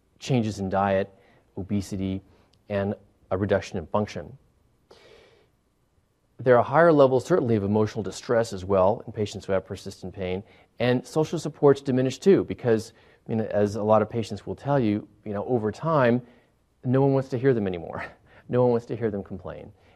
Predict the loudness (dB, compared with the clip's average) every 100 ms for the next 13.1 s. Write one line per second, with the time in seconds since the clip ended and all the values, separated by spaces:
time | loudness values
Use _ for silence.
0 | -6 -2 -2 -2 -2 -6 -4 -2 0 -2
1 | -4 -4 -6 -14 -6 -4 -4 -6 -14 -18
2 | _ _ _ _ -14 -10 -8 -4 -2 -2
3 | -6 -16 _ _ _ -20 -20 -20 -20 -20
4 | -20 _ 0 0 0 -2 4 6 6 6
5 | 0 -10 -10 -6 2 2 2 4 4 4
6 | 0 -2 -2 -4 -20 -8 2 2 2 2
7 | 10 12 12 8 0 0 0 -2 -4 -6
8 | -10 -12 _ -20 -20 _ _ 0 2 4
9 | 2 0 2 2 2 -2 -8 -4 2 2
10 | 2 -2 -2 0 -2 -2 -2 0 0 0
11 | -2 0 0 -2 -2 2 2 2 -4 -4
12 | -4 -4 -10 -4 -4 -2 -6 -4 -2 -2